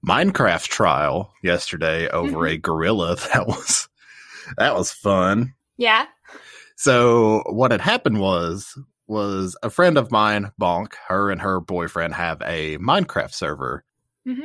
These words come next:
Speaker 1: And it is modded, so of course there's a whole lot of new shit. I'm currently in the midst of trying to build my mountaintop fortress of cherry blossoms. However, that's besides the point.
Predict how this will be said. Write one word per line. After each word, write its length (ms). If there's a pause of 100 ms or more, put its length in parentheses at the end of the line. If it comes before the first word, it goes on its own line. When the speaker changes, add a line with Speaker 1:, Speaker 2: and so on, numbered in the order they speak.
(100)
Speaker 1:
And 380
it 160
is 160
modded, 480
so 120
of 100
course 260
there's 160
a 100
whole 480
lot 240
of 240
new 180
shit. 360
I'm 100
currently 440
in 80
the 60
midst 380
of 180
trying 280
to 60
build 280
my 160
mountaintop 680
fortress 680
of 260
cherry 300
blossoms. 560
However, 440
that's 200
besides 340
the 60
point. 260